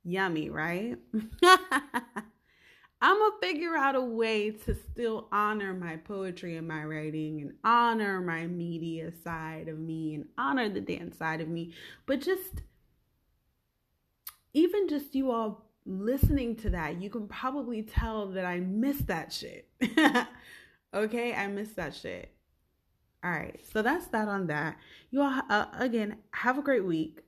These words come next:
Um, I just wanted to come back and,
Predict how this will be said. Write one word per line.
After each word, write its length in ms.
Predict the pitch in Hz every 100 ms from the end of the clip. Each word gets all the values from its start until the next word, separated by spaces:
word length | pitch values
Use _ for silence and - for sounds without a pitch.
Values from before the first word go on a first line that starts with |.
| -
Um, 520 | 175 175 165 165 170 170
I 60 | 180
just 180 | 185 220
wanted 200 | 226 233
to 80 | 220
come 160 | 226
back 420 | 185 165 170 170 - -
and, 560 | 165 165 160 156 165